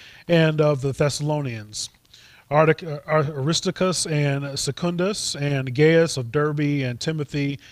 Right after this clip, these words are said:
and the Asians, Tychicus and Trophimus. Um, they, these were, uh, on ahead, and they were waiting for us at Troas. But we sailed away from Philippi after the days of unleavened bread,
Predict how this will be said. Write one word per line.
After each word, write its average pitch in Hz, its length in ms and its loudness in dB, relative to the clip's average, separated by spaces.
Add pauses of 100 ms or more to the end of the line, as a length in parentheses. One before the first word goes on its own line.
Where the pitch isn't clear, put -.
(480)
and 147 140 0
the 131 160 2
Asians, 151 760 0
Tychicus 160 580 0
and 135 520 -4
Trophimus. 143 960 -4 (640)
Um, 143 320 4
they, 151 420 2
these 175 420 0
were, 156 460 2 (160)
uh, 139 320 -4
on 156 240 -4
ahead, 151 580 4
and 147 380 0
they 139 120 4
were 135 260 0
waiting 156 640 2 (400)
for 147 440 0
us 139 280 4
at 131 360 0
Troas. 117 760 -4 (680)
But 151 140 6
we 139 140 2
sailed 170 360 2
away 139 360 2
from 131 240 -6
Philippi 131 360 -2
after 131 520 2
the 123 120 -6
days 135 340 2
of 123 120 -6
unleavened 131 460 -6
bread, 117 380 -4